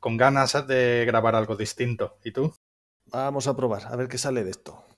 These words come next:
Speaker 2: ¿Qué hacemos por aquí? ¿Qué cuentas?
Speaker 1: Pues es una buena pregunta. A, a, vamos a intentar grabar un podcast sobre una idea que tuvimos,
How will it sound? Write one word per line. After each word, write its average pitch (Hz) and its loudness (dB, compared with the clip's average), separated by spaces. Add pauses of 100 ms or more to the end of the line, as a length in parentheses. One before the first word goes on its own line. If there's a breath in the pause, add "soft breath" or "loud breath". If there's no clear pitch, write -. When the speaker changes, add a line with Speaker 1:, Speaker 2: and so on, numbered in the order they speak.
(240)
Speaker 2:
¿Qué 170 -2
hacemos 170 0
por 170 2
aquí? 147 0
¿Qué 147 -8
cuentas? 113 -6
Speaker 1:
Pues 110 2
es 113 -2
una 123 4
buena 120 6
pregunta. 113 0
A, 117 0
a, 131 -2
vamos 120 -2
a 135 -4
intentar 127 2
grabar 123 4
un 120 0
podcast 135 0
sobre 110 -4
una 110 0
idea 107 0
que 113 -6
tuvimos, 123 -4